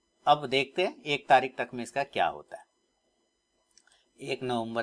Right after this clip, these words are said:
तक में इसका क्या हिसाब किताब हो रहा है। मैं किसी को बोल नहीं रहा हूँ कि भाई यही वाला लीजिए या लीजिए ही, मैं अपना दिखा रहा हूँ कि मैंने ये लिया है,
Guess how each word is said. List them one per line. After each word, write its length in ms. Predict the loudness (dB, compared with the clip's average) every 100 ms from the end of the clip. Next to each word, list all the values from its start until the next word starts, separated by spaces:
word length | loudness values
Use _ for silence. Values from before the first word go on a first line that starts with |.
| -4
तक 140 | -8 -6
में 120 | -8
इसका 240 | 0 4 4 0 0
क्या 140 | 2
हिसाब 380 | 2 -2 -8 -8
किताब 260 | -10 -8 -8
हो 80 | -8
रहा 140 | -14
है। 60 | -10
मैं 160 | -8 -6
किसी 260 | -6 -8
को 120 | -6 -4
बोल 160 | -2
नहीं 140 | -2 4
रहा 120 | 4
हूँ 120 | 4
कि 80 | 4
भाई 160 | 4 4
यही 180 | -2
वाला 200 | 0 2
लीजिए 380 | 0 -2 -2 -4 -8 _ _ _ -2
या 140 | 2
लीजिए 440 | 2 -2 -8 -6 -6
ही, 200 | -8 -18 _ _ -8
मैं 220 | -2 0
अपना 260 | 2 2
दिखा 340 | 0 0 4 4
रहा 100 | 4
हूँ 100 | -2
कि 60 |
मैंने 260 | -6 -6 -6
ये 160 | -6 -4
लिया 300 | -2 0 0
है, 140 | -2